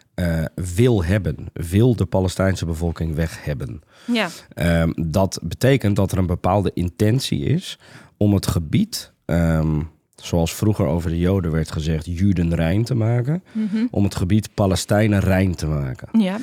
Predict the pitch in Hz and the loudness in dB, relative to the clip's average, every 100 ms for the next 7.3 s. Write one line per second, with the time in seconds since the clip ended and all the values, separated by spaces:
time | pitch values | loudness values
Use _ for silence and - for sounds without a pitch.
0 | 254 226 - 269 285 - 427 - 95 64 | -2 -2 -2 -2 -2 -4 -6 2 2 2
1 | - - _ _ _ _ _ _ 214 220 | -6 -18 _ _ _ _ _ _ -2 -2
2 | 233 240 233 233 - 233 208 - 233 208 | 2 2 2 -2 -4 -4 -6 -6 -6 -6
3 | 247 - 208 - - 113 123 131 - 95 | -8 -10 -6 -4 0 2 2 2 2 4
4 | 135 - - - 92 117 180 - _ _ | 4 0 -6 2 4 4 2 -2 _ _
5 | _ 90 87 82 78 78 107 110 - 92 | _ 0 0 0 -4 0 0 0 -2 -2
6 | 82 98 92 87 80 - 95 87 78 85 | 0 -2 -2 -2 -6 -4 -2 -2 0 0
7 | 82 78 | 2 0